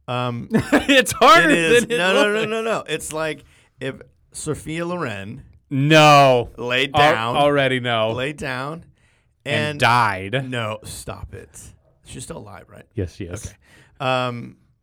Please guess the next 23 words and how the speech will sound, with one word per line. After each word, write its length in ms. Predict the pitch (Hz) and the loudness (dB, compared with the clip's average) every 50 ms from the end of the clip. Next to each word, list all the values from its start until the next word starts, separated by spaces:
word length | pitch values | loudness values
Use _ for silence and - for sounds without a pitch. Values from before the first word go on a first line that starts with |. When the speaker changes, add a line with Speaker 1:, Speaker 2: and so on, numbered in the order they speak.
| _ _ _ - | _ _ _ -8
Speaker 1:
and, 320 | 160 165 165 165 165 170 _ _ | -6 -4 -4 -4 -6 -12 _ _
but 440 | - 147 - - 170 170 170 - _ _ _ _ _ _ - | -20 -16 -10 -8 -8 -8 -8 -10 _ _ _ _ _ _ -14
sometimes 1000 | - - - 185 185 208 220 214 208 208 190 190 190 208 233 262 277 - - - _ _ _ _ _ _ _ | -10 -8 -6 -6 -8 -8 -8 -8 -6 -6 -4 -4 -6 -6 -8 -10 -14 -18 -20 -20 _ _ _ _ _ _ _
even 220 | - 135 147 156 165 | -12 -10 -10 -10 -12
the 80 | 170 160 | -14 -12
best 380 | 156 - 160 160 170 - - | -8 -6 -6 -6 -6 -6 -10
of 80 | - - | -12 -10
people 560 | - 131 127 117 - 120 135 143 160 175 175 _ _ _ _ _ _ _ _ _ _ | -10 -10 -8 -8 -8 -8 -8 -8 -8 -12 -14 _ _ _ _ _ _ _ _ _ _
don't 160 | - 107 104 | -14 -12 -10
get 100 | 117 113 117 | -8 -8 -8
enough 180 | 123 135 139 | -8 -8 -10
sleep. 380 | - - - 208 180 - _ - - - _ _ _ _ _ _ _ _ _ - | -10 -10 -10 -10 -10 -12 _ -20 -20 -20 _ _ _ _ _ _ _ _ _ -8
Speaker 2:
<laughs> 1120 | - - 988 880 855 906 880 - - - - - 381 392 - - _ 359 330 311 - _ | -8 -8 -10 -12 -16 -12 -6 -6 -6 -6 -4 -6 -6 -6 -6 -8 _ -8 -8 -8 -12 _
Speaker 1:
Maybe 300 | 123 123 120 123 123 127 | -8 -6 -6 -6 -4 -4
you're 80 | 131 127 | -4 -4
a 80 | 127 127 | -2 -2
little 180 | 135 139 143 | -2 -4 -4
tired. 540 | 139 - 147 143 147 151 147 127 113 98 95 90 85 76 - - - - - 359 339 330 - | -4 -4 -2 -2 0 0 -2 -2 -4 -6 -8 -8 -10 -10 -12 -16 -18 -4 -2 0 0 0 -4
<laughs> 400 | - - - 330 311 311 - - | -12 -8 -6 -6 -6 -6 -8 -12
Maybe 600 | - 294 - - - - 170 262 - - 147 127 - - | -8 -8 -8 -6 -4 -6 -6 -6 -8 -10 -14 -12 -10 -8
you're 260 | 160 143 135 135 131 | -4 -4 -2 -2 -2
a 80 | 127 | -4
little, 520 | 127 127 131 135 135 131 131 131 127 123 | -4 -4 -4 -2 -2 0 0 -2 -2 -4